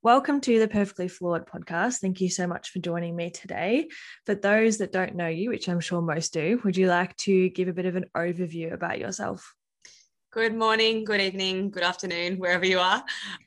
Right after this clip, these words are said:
Speaker 2: Um,
Speaker 1: <laughs>
Speaker 2: my name is Ellie Cole. I'm a Paralympic swimmer. I'm very proud to be a Paralympian. I'm almost thirty and I've, I've been on the swim team for most of my life.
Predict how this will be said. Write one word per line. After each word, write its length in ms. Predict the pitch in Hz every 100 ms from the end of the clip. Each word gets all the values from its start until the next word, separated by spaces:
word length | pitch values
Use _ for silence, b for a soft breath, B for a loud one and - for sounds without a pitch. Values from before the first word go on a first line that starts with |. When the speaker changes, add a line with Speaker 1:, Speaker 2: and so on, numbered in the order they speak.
| 294
Speaker 2:
Um, 520 | 294 208 202 247 - -
Speaker 1:
<laughs> 40 |
Speaker 2:
my 180 | 208 226
name 300 | 269 254 233
is 180 | 208 -
Ellie 260 | 202 208 208
Cole. 520 | 202 202 202 180 196
I'm 180 | 202 190
a 200 | 185 180 -
Paralympic 600 | 196 190 185 185 196 -
swimmer. 500 | - 180 180 226 320 - _ _ -
I'm 280 | 175 165
very 280 | 160 196 208
proud 400 | 208 185 180 175
to 80 | 196
be 100 | 185
a 60 | 175
Paralympian. 840 | 185 175 175 175 196 233 320 - B B B B B
I'm 480 | 185 180 180 180 185 - _ _ _ _ _ _ _ _ 208
almost 400 | 254 311 - -
thirty 580 | 190 226 196 147 156 -
and 160 | 185 180
I've, 200 | 180 -
I've 160 | 185 180
been 140 | 196
on 140 | 220 214
the 80 | 185
swim 320 | - 185 196
team 260 | 190 170
for 160 | 160 165
most 320 | 160 160 -
of 80 | 160
my 220 | 156 151
life. 500 | 147 147 180 - -